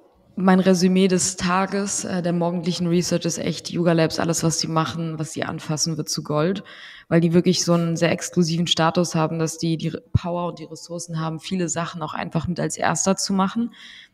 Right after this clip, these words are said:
Also nicht als allererster, aber halt direkt reinzuspringen. Und so ist es eben auch bei diesem Bitcoin-N-F-T-Thema.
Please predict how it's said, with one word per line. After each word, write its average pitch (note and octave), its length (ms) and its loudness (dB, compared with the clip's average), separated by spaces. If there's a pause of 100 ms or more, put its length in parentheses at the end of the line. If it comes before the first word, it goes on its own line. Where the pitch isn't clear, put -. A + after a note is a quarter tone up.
(140)
Also F3+ 140 4
nicht F3 180 2
als E3+ 140 0
allererster, B3+ 720 2
aber F#3 200 4
halt F#3 160 6
direkt F3 320 -2
reinzuspringen. D3+ 680 -2
Und D3+ 100 -10
so D#3+ 120 0
ist E3 100 0
es E3 160 -6
eben - 260 -10
auch - 220 -8
bei D#3 140 -4
diesem D#3 240 -10
Bitcoin-N-F-T-Thema. D3+ 1300 -2